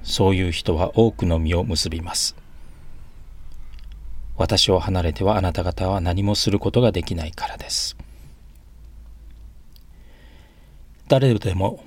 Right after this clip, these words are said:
もし私にとどまっていなければ、枝のように投げ捨てられて枯れます。人々はそれを寄せ集めて火に投げ込むので、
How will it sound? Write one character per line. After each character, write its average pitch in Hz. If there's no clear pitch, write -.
も 127
し 117
私 95
に 110
と -
ど 117
ま 113
っ 110
て -
い 82
な 85
け -
れ 80
ば、 90
枝 101
の 101
よ 98
う 87
に 85
投 85
げ 92
捨 -
て 95
ら 87
れ 85
て -
枯 -
れ 80
ま 80
す。 -
人 -
々 95
は 101
そ -
れ 104
を 104
寄 101
せ 113
集 -
め 85
て 95
火 -
に 104
投 85
げ 90
込 90
む 85
の 78
で、 90